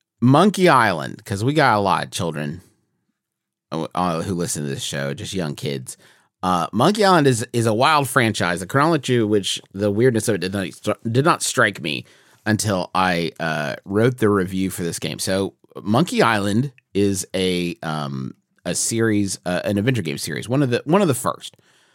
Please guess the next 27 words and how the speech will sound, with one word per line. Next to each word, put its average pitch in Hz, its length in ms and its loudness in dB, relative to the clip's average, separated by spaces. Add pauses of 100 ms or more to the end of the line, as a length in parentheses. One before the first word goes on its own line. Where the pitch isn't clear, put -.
(220)
uh, 78 460 0
one 113 180 -2
of 104 80 0
the, 98 120 0
like, 80 300 -6
landmark 101 680 0
LucasArts 95 880 -2 (800)
adventure 113 420 0
game, 80 440 -4 (100)
uh, 71 300 -6
series. 78 480 -4
You 98 80 -6
play 98 160 -2
a 85 40 -4
pirate 101 240 0
called 90 200 -8
Guybrush 98 360 -4
Threepwood, 196 560 2 (460)
who 104 440 2
is, 87 920 -4
uh, 65 340 -8
trying 104 220 -2
to 92 60 -4
become 98 180 -4
a 87 40 -2
mighty 85 280 -2
pirate, 113 460 0